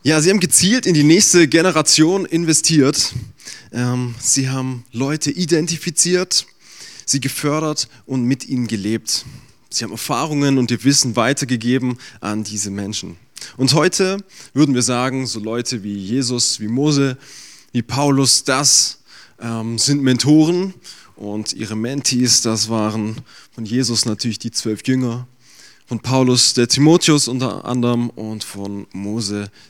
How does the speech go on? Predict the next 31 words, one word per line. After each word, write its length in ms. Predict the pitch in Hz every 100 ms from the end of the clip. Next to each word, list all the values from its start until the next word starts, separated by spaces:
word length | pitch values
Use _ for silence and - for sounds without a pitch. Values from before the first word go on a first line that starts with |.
| _
der 240 | 95 98 98
Josua. 540 | 95 110 117 104 85 85 - - _ _ _ _ _ _ _ _ - -
Und 160 | 127 147
es 160 | 156
sind 260 | - 170 196
vorbildhafte 760 | - 160 - 156 139 147 - 127
Modelle, 500 | 117 120 127 131 135 - -
wenn 160 | 117
wir 80 | 113
uns 140 | 110 -
das 180 | 120
anschauen, 560 | 76 113 - 127 120 120 - _
wie 120 | 110
die 260 | 101 127 135
gelebt 460 | 117 110 127 -
haben, 280 | 127 113 117
für 240 | - 123 101
uns 400 | 117 120 - -
heute 300 | 117 - 127
noch 300 | 110 110 117
Modelle 420 | 107 117 139 135
für 240 | - 117
geistliches 640 | - 95 139 143 131 -
Wachstum, 560 | 110 120 - - 123 120 - - - -
für 140 | - 110
lebenslanges 760 | 113 131 127 - 101 107 -
Lernen 460 | 95 101 107 107 104 - - -
und 220 | 104 98
für 260 | - 101 95
gezielte 460 | - - 113 101
Förderung. 600 | 98 - 104 104 90 78